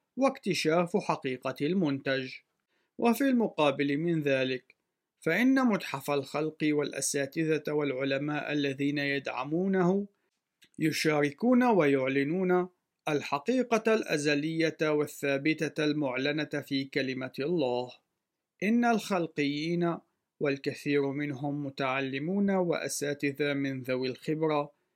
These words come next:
وعلماء ممن يوقرون الله ويمتلكون المعرفة الخلاصية عنه. هم أولئك الذين يمكنك أن تلتجئ إليهم للحصول على الإجابات،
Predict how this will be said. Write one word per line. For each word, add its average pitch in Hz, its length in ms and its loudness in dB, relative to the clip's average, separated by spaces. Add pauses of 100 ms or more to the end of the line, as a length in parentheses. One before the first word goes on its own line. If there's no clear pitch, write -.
(180)
وعلماء 160 800 2
ممن 151 420 0
يوقرون 139 800 -2
الله 165 640 0 (400)
ويمتلكون 147 880 2
المعرفة 135 800 -2
الخلاصية 131 840 -4
عنه. 147 560 -6 (580)
هم 247 200 6
أولئك 156 640 2
الذين 143 500 0
يمكنك 143 680 -4
أن 139 320 -4
تلتجئ 135 680 -2
إليهم 170 800 2 (340)
للحصول 233 720 2
على 175 260 4
الإجابات، 160 880 -2